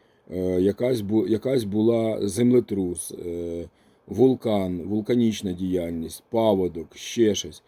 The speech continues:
Ми мусимо те зцілювати, бо це пов'язано з нашою з вами діяльністю. Планета, на превеликий жаль, відгукувалась таким чином на нашу діяльність, і ми з-, я думаю, що дуже с-, скоро,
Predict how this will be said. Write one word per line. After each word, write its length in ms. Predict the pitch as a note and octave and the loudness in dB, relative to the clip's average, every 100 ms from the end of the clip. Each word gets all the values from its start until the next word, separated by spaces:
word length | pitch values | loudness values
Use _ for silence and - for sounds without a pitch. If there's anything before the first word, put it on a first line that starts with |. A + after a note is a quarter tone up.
| _ _ _ _ | _ _ _ _
Ми 260 | G#2+ B2+ C3 | -2 2 4
мусимо 480 | G#2+ B2 - G#2 G2 | 4 2 0 -2 -2
те 260 | A2+ G#2+ G2+ | -4 -4 -6
зцілювати, 720 | - - - A2+ G2+ F2+ - - _ - | -10 -12 -2 0 2 0 -6 -18 _ -14
бо 300 | F#2+ A2 A2 | -2 2 2
це 200 | C#3 D3 | 0 -2
пов'язано 640 | A2+ G2+ A#2 G#2+ G2+ F2+ | 0 0 0 0 -2 -2
з 80 | F#2 | -4
нашою 400 | G#2+ A2+ G2+ F#2 | -4 -4 -4 -4
з 80 | F#2+ | -2
вами 280 | G2 F#2+ | -2 -2
діяльністю. 720 | E2+ F2 F#2+ G#2+ G#2 G2+ - - _ _ - _ | -4 -2 0 2 0 -2 -8 -16 _ _ -20 _
Планета, 520 | G2+ G#2+ C3 C#3 G#2+ | 0 2 4 2 0
на 100 | G2 | -2
превеликий 580 | F#2+ G2+ G#2 A2 G#2+ G2+ | 0 0 2 2 0 -4
жаль, 320 | F#2 G#2+ F#2 E2 _ _ _ | -2 -2 -4 -6 _ _ _
відгукувалась 800 | F#2 G#2 A2 B2 C3 G#2+ G2 F2+ - | -6 -2 0 0 2 2 4 2 -4
таким 400 | G2+ - A#2 G#2 | -6 0 0 0
чином 480 | - G#2 G2+ G2+ - _ _ _ - | 2 2 4 0 -4 _ _ _ -4
на 240 | G#2 G#2+ | -2 2
нашу 340 | G#2+ G#2+ G#2+ G2 | 0 0 -4 -2
діяльність, 600 | G#2 G#2+ G2 G2 F#2 - | 2 2 2 -2 -6 -4
і 60 | G#2+ | 0
ми 480 | A#2 A#2+ G2 E2+ | 2 4 2 -2
з-, 360 | F2 F#2+ F#2+ F#2+ | -4 -2 0 0
я 80 | F#2+ | 0
думаю, 320 | G#2 G#2 G2 | 2 2 0
що 160 | F#2 F2+ | -4 -4
дуже 260 | G#2+ G2 | -2 -2
с-, 320 | F2 - F2 | -6 -8 -12
скоро, 400 | - - A2 C3+ | -12 -6 -2 -2